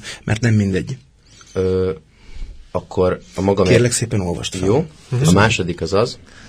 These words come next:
Speaker 2: hogy elfogadtuk, hogy egy nálunk hatalmasabb erő helyre tudja állítani a józan gondolkodásunkat.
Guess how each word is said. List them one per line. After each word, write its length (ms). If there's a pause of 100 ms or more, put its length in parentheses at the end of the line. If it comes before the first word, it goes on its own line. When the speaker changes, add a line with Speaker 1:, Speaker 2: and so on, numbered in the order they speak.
(580)
Speaker 2:
hogy 120
elfogadtuk, 600
hogy 140
egy 80
nálunk 360
hatalmasabb 680
erő 200
helyre 280
tudja 280
állítani 400
a 60
józan 380
gondolkodásunkat. 1300